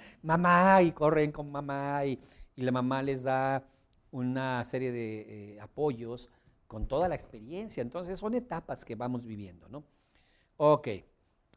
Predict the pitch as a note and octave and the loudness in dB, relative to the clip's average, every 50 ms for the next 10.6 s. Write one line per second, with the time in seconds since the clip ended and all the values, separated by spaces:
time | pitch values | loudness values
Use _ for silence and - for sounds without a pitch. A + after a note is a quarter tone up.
0 | _ _ _ _ - C3+ B2+ B2 B2+ C3 C3 C3 C#3 C#3+ D3+ E3 F3 F3 D#3+ - | _ _ _ _ -8 -6 -4 -2 -2 -2 0 0 0 0 0 2 0 0 -2 0
1 | - F3 F3 E3 D3 B2+ - - - F#3 - G3+ F#3+ F#3 F#3+ F#3 F#3 F3+ F3 E3+ | 2 4 4 4 2 -2 -4 -4 -6 -2 -2 -2 -2 -2 -2 -2 -2 -2 -2 -2
2 | D3+ C#3+ C#3 C#3+ C#3+ D3 D#3 D#3 - - _ - - - - - - - - _ | -2 -2 0 2 2 2 2 0 -2 -12 _ -20 -20 -20 -20 -20 -20 -20 -20 _
3 | _ _ _ _ _ C#3 C#3 C3 C3 B2+ B2+ B2 - - D#3 D#3 D#3+ D#3+ D#3+ D3 | _ _ _ _ _ -8 -4 -2 -2 -2 -2 -4 0 2 2 2 2 2 0 0
4 | D3+ D#3 D#3 D#3+ C#3+ C#3 C3+ A#2+ - - A#2+ A2+ - B2+ A#2 A2+ A2+ - - C#3+ | 2 2 2 2 2 0 -4 -6 -6 -8 -8 -8 -6 -8 -8 -8 -10 -8 -6 -4
5 | C3+ B2+ A#2 A2+ A2 - A#2 B2 A#2+ C#3 D3 D#3 D3+ - D#3+ E3 D#3+ - _ _ | -2 -2 -2 -2 -4 -4 -8 -8 -6 -6 -8 -8 -4 -2 -2 -2 -2 -4 _ _
6 | _ _ _ _ - C#3+ D3 D#3 D3 - - C3+ B2 B2 C#3+ D3+ D3 D3+ D3 - | _ _ _ _ -4 -2 -2 -2 -2 -2 -4 -4 -4 -2 -4 -4 -4 -4 -4 -4
7 | D3+ B2+ - D3+ C#3+ - C3+ C3+ B2 A#2 A2+ - B2 A#2 - C#3 C#3 C#3 C#3+ C#3+ | -8 -8 -8 -10 -10 -10 -10 -8 -8 -8 -6 -8 -8 -8 -6 -8 -6 -4 -4 -6
8 | - - - C3+ C3 - - - C3+ C3 C3+ C#3 C#3 D3 D#3+ D#3+ - B2 C3+ C3 | -6 -8 -8 -8 -8 -8 -10 -6 -2 -2 -2 -2 -2 -6 -6 -8 -8 -8 -8 -8
9 | C3 - C3+ B2 C3 B2 - F#3+ G#3+ A3+ - - _ _ _ _ _ _ - - | -6 -6 -6 -6 -6 -8 -4 -4 -4 -4 -4 -10 _ _ _ _ _ _ -12 -4
10 | - D3 C#3+ D3+ G3 A3 G#3 A3 G3+ G#3 - | -2 -2 0 0 -2 0 2 0 0 0 -4